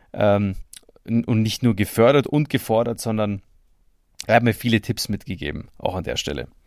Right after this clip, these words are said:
Und ich habe zu ihm gesagt, „Gut, bist du dann bereit für ein kleines Experiment?“ Und er lächelte und bejahte wieder. <laughs> Und ich habe dieses Gesicht noch vor Augen.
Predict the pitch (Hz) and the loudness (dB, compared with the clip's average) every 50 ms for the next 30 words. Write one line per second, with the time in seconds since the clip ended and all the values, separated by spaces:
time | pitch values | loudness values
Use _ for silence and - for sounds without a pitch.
0 | _ _ - - - - - - - - - - - 110 107 143 143 139 - 156 | _ _ -20 -18 -18 -16 -16 -16 -18 -20 -12 -6 -4 0 2 2 2 2 2 2
1 | 143 131 127 151 160 - - 202 233 247 - - - _ _ _ _ _ _ _ | 2 2 2 2 0 0 0 2 2 2 2 0 -8 _ _ _ _ _ _ _
2 | _ _ _ _ _ _ - - 151 - - 170 - 131 131 131 123 117 - - | _ _ _ _ _ _ 0 0 0 2 2 0 2 2 2 2 0 0 -2 -4
3 | - 123 113 92 95 90 104 147 170 180 - - - - _ _ _ _ _ _ | 0 0 0 2 2 2 2 2 0 -2 -4 -8 -16 -18 _ _ _ _ _ _
4 | _ _ _ - - - - 131 131 131 127 - - - 101 107 113 120 123 113 | _ _ _ -14 -6 0 4 4 6 6 4 2 -4 -6 -4 -2 0 0 -2 -2
5 | - - - - 110 104 101 127 135 135 127 - - - 110 - - - - 127 | -4 -8 -6 -2 0 0 0 0 0 -2 -2 -4 -6 -8 -10 -10 -10 -6 -4 -4
6 | 113 110 117 104 101 87 82 76 - - - - - - - - - - - - | -2 -2 -2 -2 -2 -2 -4 -6 -10 -14 -20 -20 -20 -20 -20 -20 -20 -20 -20 -20
7 | - _ _ - - 101 95 85 92 117 131 - 147 131 143 135 123 110 107 95 | -20 _ _ -10 -6 -4 -2 0 0 2 2 2 0 2 2 0 0 2 2 2
8 | 92 110 135 - 143 123 127 135 139 143 135 131 131 - _ _ _ _ _ _ | 4 4 4 2 0 -4 -2 0 2 2 2 2 0 -4 _ _ _ _ _ _
9 | _ _ _ _ _ _ _ _ _ _ _ _ - - - - - - - - | _ _ _ _ _ _ _ _ _ _ _ _ -4 2 2 2 2 0 -4 -8
10 | - - - - - - 127 - - - - - - - - - - - - - | -8 -4 -4 -4 -2 -2 -2 -2 -4 -6 -6 -4 -2 -2 -2 -2 -2 -6 -8 -8
11 | 226 175 151 - 95 98 101 98 104 123 113 - 123 123 107 120 127 - - 127 | -6 -6 -2 0 2 2 2 4 4 2 0 2 0 0 2 0 0 -2 -2 -4
12 | 117 - - 113 113 123 127 127 104 85 | -4 -2 0 0 2 2 0 0 -2 -6